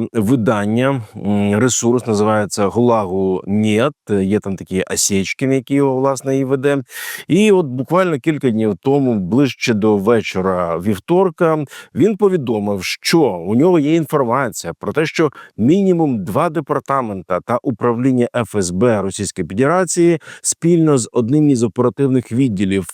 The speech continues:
е, Служби зовнішньої розвідки опрацьовують організацію найближчим часом в Києві Майдану з метою повалення президента України Володимира Зеленського. При цьому використовуватись-, використовують вони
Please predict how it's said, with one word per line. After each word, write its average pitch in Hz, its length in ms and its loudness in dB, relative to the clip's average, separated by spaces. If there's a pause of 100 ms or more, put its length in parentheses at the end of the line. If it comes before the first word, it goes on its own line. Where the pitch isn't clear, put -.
е, 92 120 0
Служби 107 400 -2
зовнішньої 98 640 0
розвідки 175 560 0 (220)
опрацьовують 170 800 2
організацію 123 800 0
найближчим 113 600 0
часом 139 480 -2
в 101 160 -6
Києві 143 520 4 (260)
Майдану 120 680 2
з 85 80 -6
метою 107 360 2
повалення 101 480 -2
президента 101 500 -2
України 143 380 0
Володимира 104 380 0
Зеленського. 80 560 -4 (280)
При 165 100 2
цьому 220 320 0
використовуватись-, 143 880 0
використовують 120 800 2
вони 117 240 2